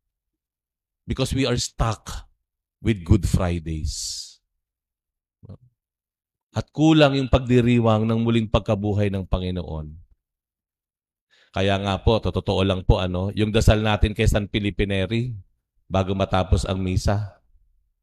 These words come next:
kinausap ko na nga po si Claro. Sabi ko,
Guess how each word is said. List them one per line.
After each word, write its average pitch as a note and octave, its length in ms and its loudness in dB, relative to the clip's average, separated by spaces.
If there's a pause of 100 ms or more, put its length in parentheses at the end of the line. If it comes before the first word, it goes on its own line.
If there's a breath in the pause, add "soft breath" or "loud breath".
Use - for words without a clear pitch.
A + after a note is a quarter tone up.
kinausap F#2+ 560 -4
ko G2+ 80 -4
na F#2 160 -2
nga F2+ 160 -2
po - 320 -4
si - 80 -8
Claro. F2 560 -6
Sabi A2+ 320 -8
ko, C3 240 -6